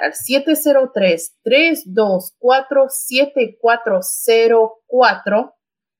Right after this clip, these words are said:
de lunes a viernes, de nueve de la mañana a siete de la noche, y los sábados y domingos de nueve y media de la mañana a cinco de la tarde,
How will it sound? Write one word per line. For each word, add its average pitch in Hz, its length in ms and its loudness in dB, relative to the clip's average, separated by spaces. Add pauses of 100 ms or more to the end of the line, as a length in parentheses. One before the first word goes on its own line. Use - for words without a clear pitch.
(100)
de 196 120 -4
lunes 277 360 0
a 370 80 0
viernes, 277 520 0
de 196 100 0
nueve 247 420 2
de 285 120 4
la 247 80 0
mañana 226 560 -2
a 170 100 -8
siete 247 380 -4
de 320 120 2
la 285 180 2
noche, 226 580 -2
y 208 100 -8
los - 200 -6
sábados 285 440 -2
y 262 100 -4
domingos 208 600 -2
de 170 100 -2
nueve 208 300 -2
y 269 80 -4
media 226 300 4
de 220 60 -4
la 196 120 -2
mañana 185 480 -4
a 170 80 -10
cinco 277 580 0
de 202 160 -2
la 240 240 0
tarde, 175 540 -2